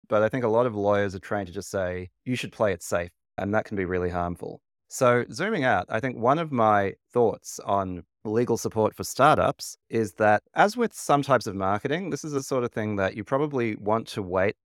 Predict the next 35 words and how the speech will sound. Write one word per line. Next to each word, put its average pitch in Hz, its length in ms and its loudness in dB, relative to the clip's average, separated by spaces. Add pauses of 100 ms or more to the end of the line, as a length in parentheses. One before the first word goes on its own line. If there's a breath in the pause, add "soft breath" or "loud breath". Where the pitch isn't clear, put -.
pretty 117 300 -2
late 95 400 0
to 113 100 -14
bring 95 360 -2
in-house 101 680 -2
because 117 300 0
it's 120 100 -6
quite 123 260 2
specialized 110 800 0 (140)
and 117 120 -4
because 110 300 -2
your 107 360 2
needs 113 380 -4
will 101 120 -4
fluctuate, - 760 -6
right? 92 300 -2
So 95 380 0 (100)
I 104 100 2
think 127 200 -4
the 110 100 -2
retained 110 540 -4
model 113 260 0
makes 98 240 -4
sense. 139 300 -6
You 95 60 -6
might 95 200 0
want 98 140 -4
a 95 40 -4
lawyer 101 300 0
on 113 80 -2
retainer 120 420 -2
when 120 120 -4
you're 117 80 -4
raising 123 260 -2
capital. 117 480 -4